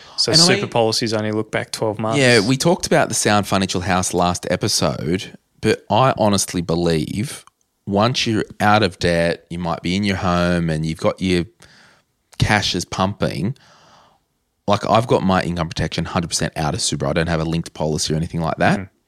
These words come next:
Speaker 2: because I just want my super for retirement savings and it pays a bit of death cover, and my T P D owner and eoc is split between super
Speaker 1: Yeah.
Speaker 2: and outside of super.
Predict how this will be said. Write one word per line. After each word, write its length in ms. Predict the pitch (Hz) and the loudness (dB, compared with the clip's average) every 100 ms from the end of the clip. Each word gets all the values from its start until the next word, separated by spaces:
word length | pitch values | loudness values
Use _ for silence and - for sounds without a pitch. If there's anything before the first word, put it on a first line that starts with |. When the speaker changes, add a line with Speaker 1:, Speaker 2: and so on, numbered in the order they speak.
| _ _ - 90 | _ _ -10 -6
Speaker 2:
because 240 | 92 92 | 0 2
I 80 | 85 | 2
just 160 | 90 85 | 0 -4
want 100 | - | -2
my 60 | |
super 380 | 82 82 80 80 | -2 -2 -2 -4
for 260 | - 78 78 | -4 -4 -2
retirement 460 | 82 - 80 - | -4 -4 -4 -4
savings 380 | - 76 73 69 | -4 -4 -4 -4
and 100 | 76 | -6
it 80 | 65 | -4
pays 240 | 78 76 | -4 -4
a 20 | |
bit 120 | 92 73 | -4 -6
of 60 | |
death 220 | - - | -6 -8
cover, 280 | - 73 80 | -4 -2 -2
and 200 | 73 76 - - - - - | -2 -4 -10 -18 -16 -18 -6
my 80 | 78 | -4
T 200 | - 95 | 0 0
P 100 | 82 | 0
D 260 | 80 80 80 | 0 2 0
owner 360 | 85 87 80 76 | -2 0 -2 -2
and 120 | 85 | 0
eoc 320 | 82 80 - | 2 0 0
is 100 | 78 | -2
split 400 | - - 85 - | -2 0 -2 -2
between 400 | 92 - 90 85 | -8 -6 -2 -2
super 500 | 80 - 87 - 80 - - _ - | -2 -2 -2 -2 -2 -4 -14 _ -4
Speaker 1:
Yeah. 160 | 104 - _ _ _ | -2 -4 _ _ _
Speaker 2:
and 100 | 101 | 0
outside 380 | 95 101 - 95 | 0 0 0 0
of 80 | 92 | 0
super. 440 | - 80 95 113 | -2 -2 0 0